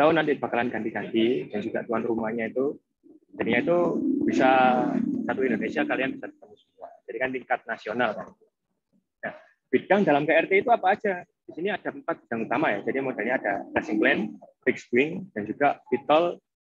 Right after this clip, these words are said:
dan juga ada teknologi development. Nah, di sini teknologi development itu sebenarnya ada banyak. Tapi, eh,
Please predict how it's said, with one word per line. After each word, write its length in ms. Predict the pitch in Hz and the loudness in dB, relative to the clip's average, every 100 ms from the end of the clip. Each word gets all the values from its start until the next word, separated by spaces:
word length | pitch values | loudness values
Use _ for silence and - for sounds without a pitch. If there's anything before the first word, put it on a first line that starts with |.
| _ _ | _ _
dan 140 | 110 107 | -6 -2
juga 240 | 104 139 | 2 2
ada 160 | 131 151 | 2 0
teknologi 480 | 131 127 120 - | 0 -2 -2 -4
development. 640 | 160 - 101 101 117 98 - - | -8 -6 -10 -4 -4 -4 -8 -8
Nah, 160 | 95 - | -8 -6
di 100 | 127 165 | -4 0
sini 160 | 202 | 0
teknologi 400 | 196 185 180 151 | 0 0 0 2
development 560 | 131 - 143 127 151 139 | 0 0 0 0 -2 -4
itu 320 | 135 226 214 | 0 4 4
sebenarnya 480 | - 123 123 170 175 | 2 -2 0 0 -2
ada 80 | - | -4
banyak. 360 | 101 104 95 - _ _ - _ | -6 -6 -8 -12 _ _ -20 _
Tapi, 480 | - 127 208 226 214 _ - - | -2 2 4 2 0 _ -20 -6
eh, 800 | 139 139 135 127 127 123 117 110 | 2 4 6 4 4 2 0 -2